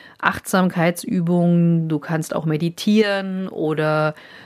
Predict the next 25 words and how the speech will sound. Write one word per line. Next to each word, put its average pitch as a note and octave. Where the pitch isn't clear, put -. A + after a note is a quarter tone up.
sozusagen D#3
ausreichend E3
schlafen. F#3+
Das E3
ist D3
auch F3+
schon G#3
mal F#3
eine G#3
gute A3+
Idee, G3
weil D#3+
das -
Gehirn F3+
muss F3
natürlich D#3
ja -
auch -
die -
Eindrücke E3
vom D#3
Tag D#3
verarbeiten. F#3
Und, F3+
ähm, E3+